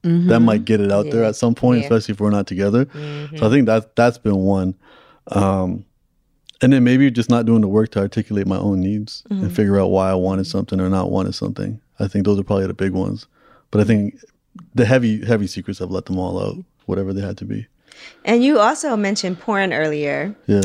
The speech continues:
Speaker 4: right? And you do talk about porn in this book.
Speaker 1: Yeah.
Speaker 4: And so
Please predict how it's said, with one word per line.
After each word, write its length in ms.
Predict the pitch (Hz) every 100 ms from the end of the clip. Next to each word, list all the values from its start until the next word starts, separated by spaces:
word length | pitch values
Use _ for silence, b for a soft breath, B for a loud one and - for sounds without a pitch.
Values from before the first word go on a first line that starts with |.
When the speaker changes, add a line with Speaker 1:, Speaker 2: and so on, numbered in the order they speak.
| 95
Speaker 4:
right? 260 | 165 156 -
And 180 | 165 170
you 200 | 190 113
do 240 | - 202
talk 240 | 202 180
about 300 | 170 151 151
porn 280 | - 190 175
in 100 | 156
this 160 | 151 151
book. 300 | - 135 156 B B
Speaker 1:
Yeah. 260 | 147 98
Speaker 4:
And 200 | 180 196
so 480 | 196 226 196 180 175